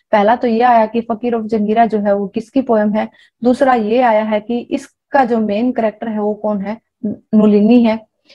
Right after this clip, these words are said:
और ये किसके बारे में है, caste system और सती प्रथा, anti caste system और anti सती tradition के बारे में है।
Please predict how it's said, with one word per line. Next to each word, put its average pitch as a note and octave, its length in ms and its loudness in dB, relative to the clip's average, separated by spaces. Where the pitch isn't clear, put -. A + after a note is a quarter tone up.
और B3+ 100 4
ये B3 60 4
किसके C#4+ 300 -2
बारे G#3 280 2
में G#3+ 120 0
है, B3 140 -4
caste A#3+ 460 -6
system A3+ 440 -2
और A#3+ 420 0
सती C#4+ 500 0
प्रथा, G#3+ 440 -2
anti C4+ 340 2
caste B3 460 -4
system C4 400 -4
और A#3+ 120 -4
anti A3+ 600 -4
सती B3 240 -2
tradition A#3 540 -2
के G3 120 -2
बारे F3+ 260 -4
में D#3+ 160 -4
है। D3 260 -8